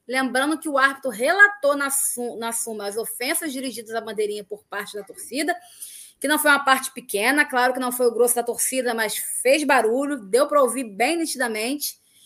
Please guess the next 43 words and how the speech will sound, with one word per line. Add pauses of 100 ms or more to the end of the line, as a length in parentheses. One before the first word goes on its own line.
(480)
e
ele
relatou
na
suma (300)
as
ofensas
dirigidas
à
bandeirinha
de
piranha,
que
foi
exatamente
isso
que
chamaram
ela, (480)
e
relatou
também
o
gesto
do
Botafogo
na
figura
do
Nelson, (120)
do
Nelson
Farrege,
ó, (300)
na
figura
do
Durcésio, (400)
de (200)
pedido
de
desculpas
oficial.